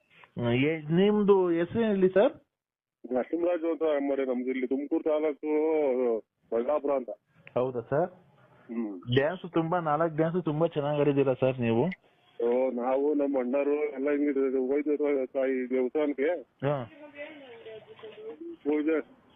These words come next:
Speaker 2: ಪೂಜೆ ಮುಗಿಸ್ಕೊಂಡ್ರು. ಅದೇನೋ ನನಗೆ ಆ ದೇವಸ್ಥಾನದ ಹತ್ರ ಹೋದ್ರೆ ಎಲ್ಲ ಒಂಥರ ಏನೋ ಮನ್ಸೆಲ್ಲ ಫ್ರೀ ಆದಂಗ್ ಆಗುತ್ತೆ, ಒಂಥರ ಏನೋ ಹಗುರ.
Speaker 1: ಹ್ಮ್.
Speaker 2: ಏನೋ ಉಲ್ಲಾಸ ಆದಂಗ್ ಆಗುತ್ತೆ, ಖುಷಿ ಆದಂಗ್ ಆಗುತ್ತೆ. ಆ ವೇಣುಗೋಪಾಲ ಸ್ವಾಮಿ ದೇವಸ್ಥಾನ ಅಂದ್ರೆ
Speaker 1: ಹ್ಮ್, ಹ್ಮ್.
Speaker 2: ನಾನ್ ಎಲ್ಲೂ ನೋಡಿಲ್ಲ ತಾಯಿ, ಆ, ಇದು, ಆ ಟೈಪ್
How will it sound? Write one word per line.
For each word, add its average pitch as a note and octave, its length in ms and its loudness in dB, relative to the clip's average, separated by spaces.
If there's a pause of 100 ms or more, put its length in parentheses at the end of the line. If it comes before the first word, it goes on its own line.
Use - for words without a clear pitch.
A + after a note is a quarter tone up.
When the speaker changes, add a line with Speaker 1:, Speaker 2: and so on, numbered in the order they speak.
(560)
Speaker 2:
ಪೂಜೆ F3 240 0
ಮುಗಿಸ್ಕೊಂಡ್ರು. F#3 640 0
ಅದೇನೋ G3 380 0
ನನಗೆ F3+ 180 2
ಆ E3+ 40 0
ದೇವಸ್ಥಾನದ F3+ 440 0
ಹತ್ರ F#3 140 -2
ಹೋದ್ರೆ F#3 520 2
ಎಲ್ಲ E3+ 180 0
ಒಂಥರ F3 420 2
ಏನೋ E3+ 140 0
ಮನ್ಸೆಲ್ಲ D#3+ 540 0
ಫ್ರೀ D#3 280 -2
ಆದಂಗ್ D#3+ 300 0
ಆಗುತ್ತೆ, D3 420 -2
ಒಂಥರ C#3+ 140 0
ಏನೋ C#3+ 300 2
ಹಗುರ. C#3+ 160 -2 (640)
Speaker 1:
ಹ್ಮ್. B2+ 260 4 (560)
Speaker 2:
ಏನೋ - 120 0
ಉಲ್ಲಾಸ C#3 420 -2
ಆದಂಗ್ C#3+ 280 -2
ಆಗುತ್ತೆ, C3 280 -2
ಖುಷಿ C#3+ 340 -2
ಆದಂಗ್ D3 220 0
ಆಗುತ್ತೆ. C3+ 260 -2
ಆ C3 100 2
ವೇಣುಗೋಪಾಲ C#3 540 0
ಸ್ವಾಮಿ C3 320 0
ದೇವಸ್ಥಾನ B2+ 380 0
ಅಂದ್ರೆ C#3+ 420 0
Speaker 1:
ಹ್ಮ್, - 280 -2
ಹ್ಮ್. C3 960 0
Speaker 2:
ನಾನ್ C#3+ 160 2
ಎಲ್ಲೂ D#3+ 200 -2
ನೋಡಿಲ್ಲ D#3 360 0
ತಾಯಿ, C3+ 480 0
ಆ, A#2 320 -2
ಇದು, A2 360 -4
ಆ - 20 0
ಟೈಪ್ A#2+ 400 -4